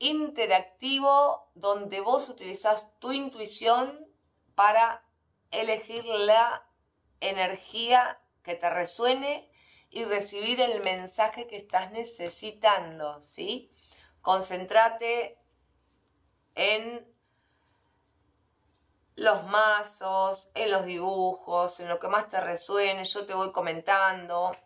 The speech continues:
Este es el oráculo de runas vikingas. Este es el oráculo astrológico y este es el oráculo de animal de poder. Y vamos a cerrar este interactivo con mensajes del universo, del cielo, de tus seres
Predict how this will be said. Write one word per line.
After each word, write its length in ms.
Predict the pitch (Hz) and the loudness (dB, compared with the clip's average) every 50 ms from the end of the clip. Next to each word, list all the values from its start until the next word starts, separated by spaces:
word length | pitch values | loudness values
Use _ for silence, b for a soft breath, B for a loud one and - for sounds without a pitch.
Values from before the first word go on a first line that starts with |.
| _ | _
Este 200 | - 208 214 208 | -8 -6 -6 -6
es 100 | 202 196 | -10 -8
el 80 | 185 170 | -4 0
oráculo 440 | 170 170 170 165 170 170 165 160 156 | 2 2 2 2 0 -2 -2 -2 -2
de 60 | 165 | -2
runas 480 | - 226 262 262 240 233 226 226 214 185 | 0 0 0 2 4 4 4 4 2 0
vikingas. 760 | 165 - - 208 214 208 202 196 190 185 185 202 202 - - b b b b b b b b b b b _ | -4 -10 -8 -6 -6 -4 -4 2 4 4 6 4 4 -2 -10 b b b b b b b b b b b _
Este 240 | - 233 240 233 208 | -2 -2 -2 -2 -4
es 100 | 202 - | -8 -6
el 120 | 175 170 | -2 0
oráculo 460 | 165 170 185 185 185 - 170 160 196 233 | 4 6 6 6 6 4 -2 4 6 6
astrológico 960 | 247 240 - - 180 180 202 220 226 226 226 226 214 - 220 226 233 233 | 6 6 2 -4 -2 2 2 2 2 2 -2 -12 -8 0 2 4 4 4
y 220 | 233 226 220 214 208 | 4 2 0 0 0
este 640 | 214 214 214 - - 208 214 214 - - - 196 196 | 0 0 -2 -6 -6 -4 -4 -4 -4 -4 -8 -10 -10
es 120 | - - | -12 -10
el 100 | 190 180 | -6 -2
oráculo 420 | 175 180 190 202 202 - 208 196 190 | 0 2 2 2 2 0 -4 -4 -2
de 100 | 185 175 | 0 0
animal 560 | 170 170 170 175 180 190 208 214 208 202 190 | 0 0 -2 0 2 2 2 2 0 -2 -4
de 320 | 196 208 220 226 220 - - | -2 0 0 0 0 -2 0
poder. 680 | 214 214 220 226 226 202 185 165 156 156 147 135 139 139 139 - _ b b b b b b b b | 2 4 4 4 4 2 0 0 2 2 0 0 -2 -6 -12 -20 _ b b b b b b b b
Y 160 | 190 208 214 | -6 0 4
vamos 380 | 233 240 247 226 202 196 190 | 4 4 4 4 0 -2 -6
a 80 | 190 180 | -8 -8
cerrar 320 | - 185 185 196 208 202 | -6 -2 0 2 2 2
este 140 | 202 202 185 | 2 -2 -6
interactivo 960 | 185 180 185 185 180 185 190 196 - - 269 269 262 254 247 240 240 240 233 | -10 -10 -10 -4 0 0 0 0 -2 -4 -4 -4 -2 2 4 4 4 4 2
con 460 | 226 220 214 214 214 220 226 226 - _ b b b b b b b | 2 4 4 4 4 2 -2 -8 -18 _ b b b b b b b
mensajes 800 | b 196 202 208 208 208 - - 233 233 233 - - - 220 214 | b -4 -2 -2 -2 -4 2 6 6 6 6 4 -2 -8 -6 -6
del 160 | 208 196 202 | -6 -6 -6
universo, 760 | 202 202 208 202 202 214 226 226 202 190 180 - _ - 170 170 | -6 -6 -4 -2 2 6 6 6 6 4 0 -4 _ -10 -8 -6
del 200 | 180 180 180 180 | -6 -6 -8 -10
cielo, 480 | - - 214 214 196 185 175 175 165 | -14 -8 -2 -2 0 0 0 0 -2
de 140 | 160 175 170 | -2 -2 -4
tus 240 | 175 180 175 - - | -6 -8 -14 -8 -4
seres 440 | 214 214 202 214 220 220 - - | -2 -2 0 0 -2 -2 -4 -10